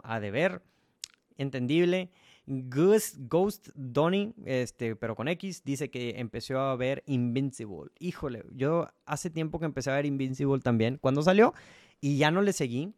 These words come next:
Entonces, este, mm, ay, le quiero seguir, eh, le quiero seguir, definitivamente. Dicen que es muy similar a The Boys, entonces si les gusta The Boys, les, o sea, les puedo recomendar, ¿cómo se llama? Este, mm, Invincible.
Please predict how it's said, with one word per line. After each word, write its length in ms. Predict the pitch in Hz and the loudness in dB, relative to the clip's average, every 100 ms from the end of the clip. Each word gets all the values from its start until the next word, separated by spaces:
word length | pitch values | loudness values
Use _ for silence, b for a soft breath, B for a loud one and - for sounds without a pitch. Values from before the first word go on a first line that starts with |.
| _ _ _ - | _ _ _ -4
Entonces, 880 | 123 120 131 127 123 147 143 143 | -4 -2 -4 -2 -4 -2 -2 -2
este, 680 | 143 127 - - 120 113 110 | -4 -6 -8 -8 -4 -2 -2
mm, 380 | 104 101 95 90 - _ _ - _ _ | -4 -4 -6 -10 -16 _ _ -20 _ _
ay, 180 | 95 110 | -16 -16
le 140 | 101 95 | -14 -10
quiero 180 | 113 | -8
seguir, 320 | 143 147 120 107 | -4 -4 -2 -4
eh, 140 | 98 - - | -8 -14 -14
le 140 | 110 | -10
quiero 160 | 123 131 | -8 -6
seguir, 340 | 143 110 - 120 | -4 -4 -6 -10
definitivamente. 840 | 107 113 107 120 123 113 - - b b b b | -8 -6 -6 -4 -4 -6 -10 -14 b b b b
Dicen 240 | 120 120 139 | -6 -4 -2
que 60 | |
es 60 | 143 | -2
muy 140 | 147 | -2
similar 380 | 139 139 120 117 | -4 -4 -2 0
a 40 | 123 | -2
The 60 | |
Boys, 300 | 110 139 151 | -2 -4 -4
entonces 260 | 117 110 113 | -6 -6 -6
si 80 | 123 | -8
les 180 | 113 | -8
gusta 420 | 107 117 - 135 127 | -10 -12 -8 -6 -6
The 60 | |
Boys, 460 | 110 117 151 - - _ | -6 -6 -6 -10 -20 _
les, 320 | 80 113 113 - _ _ _ - | -12 -10 -10 -14 _ _ _ -16
o 80 | 117 | -10
sea, 100 | 110 | -8
les 140 | 110 | -8
puedo 220 | - 120 123 | -6 -4 -4
recomendar, 600 | 123 120 110 113 113 - | -6 -8 -6 -4 -4 -6
¿cómo 180 | 117 | -8
se 120 | 117 117 | -6 -4
llama? 260 | 120 151 b b b b b | -4 -8 b b b b b
Este, 800 | 120 110 - - 110 107 104 101 | -4 -4 -6 -6 -2 -2 -2 -4
mm, 260 | 98 95 - - | -8 -12 -16 -12
Invincible. 580 | 123 110 107 104 - | -8 -6 -6 -10 -12